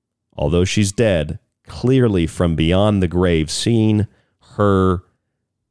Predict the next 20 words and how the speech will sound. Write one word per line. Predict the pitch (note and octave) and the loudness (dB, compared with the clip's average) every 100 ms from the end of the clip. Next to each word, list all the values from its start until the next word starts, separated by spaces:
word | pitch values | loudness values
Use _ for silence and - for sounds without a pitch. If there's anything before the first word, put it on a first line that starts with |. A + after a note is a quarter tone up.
| _ - | _ -18
work | - F2 F#2 D#2+ - - - _ _ _ _ - | -4 0 0 -2 -8 -20 -20 _ _ _ _ -6
completed | E2 - - A#2+ A#2+ E2 C#2 D#2 G2 _ _ _ _ _ _ _ _ _ _ _ _ _ _ | -4 -4 -2 -2 0 -2 -2 -4 -8 _ _ _ _ _ _ _ _ _ _ _ _ _ _
in | E2+ | -2
the | E2 | -2
twenty-first | - F2+ D#2+ D#2+ D2 - | -2 -2 -2 -2 -4 -4
century. | C#2 B1+ - F#2 _ _ _ _ _ _ _ _ _ _ _ | -4 -4 -8 -8 _ _ _ _ _ _ _ _ _ _ _
Now, | D#2+ E2 E2 - _ _ _ | -2 0 0 -4 _ _ _
why | F2+ E2 E2+ A#2+ C#3+ | -14 -2 0 2 2
exactly | B2 G2 G2 G2+ G2+ F#2+ | 0 0 0 0 0 0
would | F2+ F2+ | 2 2
I | F2+ | 0
say | - F2+ E2+ E2 D#2+ _ _ _ | 0 0 2 0 -2 _ _ _
that | E2 D#2 | -6 -2
her | G2 F2 | 0 0
work | F2 F2 - | 0 0 -2
was | E2+ E2 D2+ D2 - - _ _ | -2 0 0 -2 -6 -10 _ _
the | E2 | -8
killing | - - F2 E2+ | -4 -2 0 0
of | D2 - | 0 -2
black | D2+ D#2+ F#2+ - | 0 0 -2 -6